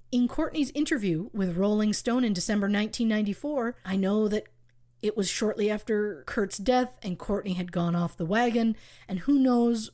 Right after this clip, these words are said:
what she would have been doing at the time of this interview, but when asked about Kristen's death, Courtney said, quote, "I had to go over there and get Eric away from the body. Kristen had been his lover for a really long time."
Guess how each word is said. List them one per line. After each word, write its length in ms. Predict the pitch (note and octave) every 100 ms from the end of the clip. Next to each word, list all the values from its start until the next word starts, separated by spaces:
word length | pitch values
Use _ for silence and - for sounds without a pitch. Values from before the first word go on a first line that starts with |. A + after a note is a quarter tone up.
| -
what 260 | F#3 G#3
she 120 | -
would 140 | F#3 F3
have 100 | F3
been 380 | F3 F3 F3 - - A3+
doing 360 | G#3 F#3+ F#3 G#3
at 120 | F3
the 60 | F3+
time 240 | G#3+ A#3+
of 80 | A3
this 160 | F#3
interview, 400 | C#4+ D4 G#3+ G3+ F#3+ - - -
but 160 | - -
when 220 | G3 G3+ -
asked 360 | F#3+ A#3+ -
about 240 | B3+ B3 -
Kristen's 520 | C4+ C4 - A#3 G3
death, 400 | C#4 D4+ - -
Courtney 380 | - C4+ - C#4
said, 260 | - A#3
quote, 300 | - B3 A3 - - -
"I 100 | -
had 300 | F#3+ F#3+ A3+
to 100 | A3+
go 220 | G#3+ B3 B3
over 300 | C4 C4+ B3
there 320 | F#3+ F3 F3
and 140 | F#3+ F#3+
get 240 | G3+ - -
Eric 320 | F#3 F#3+ F#3+
away 260 | F#3 F#3
from 220 | F3+ G3 F3
the 100 | F3
body. 480 | F3+ G3 F#3 - - - - -
Kristen 380 | - A#3+ A3+ B3+
had 160 | A3 F#3+
been 120 | G#3
his 140 | G#3
lover 400 | G#3 G#3+ G#3+ G3
for 220 | E3 - D#3+
a 60 |
really 420 | E3 F3 F#3+ F#3
long 240 | F3 E3 D#3+
time." 420 | F#3+ E3 F3+ -